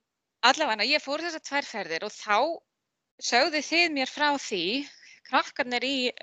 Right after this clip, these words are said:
sem voru að fara í þessar ferðir, að það væri verið að stofna þjónustumiðstöð. Og það vantaði kennsluráðgjafa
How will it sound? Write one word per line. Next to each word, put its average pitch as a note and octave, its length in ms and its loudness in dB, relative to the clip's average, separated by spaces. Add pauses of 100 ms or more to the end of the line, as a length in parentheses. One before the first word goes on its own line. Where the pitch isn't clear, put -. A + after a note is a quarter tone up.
(360)
sem B3 180 -18
voru A#3 160 -10
að - 80 -6
fara A#3 160 4
í G3+ 80 -4
þessar G3+ 240 -8
ferðir, G3+ 320 2
að G3 160 -4
það A3+ 160 0
væri G3 320 0 (400)
verið G3 260 2
að G#3 100 -4
stofna G3 600 -2 (800)
þjónustumiðstöð. - 920 -6 (1160)
Og F#3+ 220 -18
það G3 180 -2
vantaði G3 420 -2
kennsluráðgjafa - 880 -6